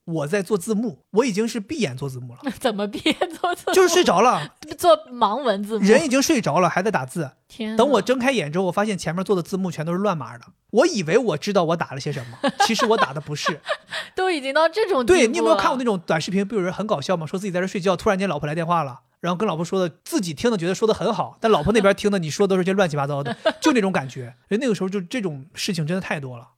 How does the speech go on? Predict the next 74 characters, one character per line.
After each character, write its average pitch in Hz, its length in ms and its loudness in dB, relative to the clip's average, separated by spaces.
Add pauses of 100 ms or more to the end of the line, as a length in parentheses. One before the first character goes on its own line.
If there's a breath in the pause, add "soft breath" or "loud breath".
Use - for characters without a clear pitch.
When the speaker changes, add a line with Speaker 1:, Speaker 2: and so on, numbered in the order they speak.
Speaker 1:
非 214 260 -4
常 165 120 -2
非 160 60 -4
常 151 120 -8
辛 147 180 -10
苦。 - 140 -18 (400)
像 196 160 -6
这 208 80 -6
种 165 120 -6
在 180 140 -4
当 220 260 -4
地 208 140 -6
你 123 100 -14
需 - 140 -8
要 170 60 -4
这 185 100 -10
么 156 100 -8
干 160 260 -4
的 - 140 -20 (200)
都 214 140 4
还 165 220 -4
行， 131 280 -8
你 139 60 -12
至 175 120 -12
少 143 120 -8
过 196 200 -2
的 151 80 -6
是 143 140 -12
一 135 140 -10
个 196 100 -2
时 - 180 -12
间。 123 360 -18
Speaker 2:
对。 214 300 -2 (100)
Speaker 1:
我 185 140 2
有 165 120 2
一 147 60 -6
次 180 180 -6
去 - 160 -8
美 123 140 -10
国 131 160 -10
出 143 160 -14
差， 127 280 -14 (180)
也 151 140 0
是 180 120 -6
赶 131 200 -4
上 160 140 -8
不 196 100 -6
巧， - 420 -12
前 165 220 -2
后 226 200 2
我 139 80 -8
负 - 180 -12
责 170 140 -4
两 147 260 -8
个 135 60 -10
项 165 220 -2
目。 113 80 -16 (180)
上 240 260 2
飞 269 160 -2
机 226 140 -6
之 240 100 -6
前， 156 340 -10
我 160 140 -6
刚 269 400 0
刚 240 240 0
在 170 320 0 (160)
国 151 180 -4
内 170 380 -8
采 - 200 -6
访 151 200 -6
完 131 160 -8
一 151 60 -6
个 156 80 -6
人， 117 300 -12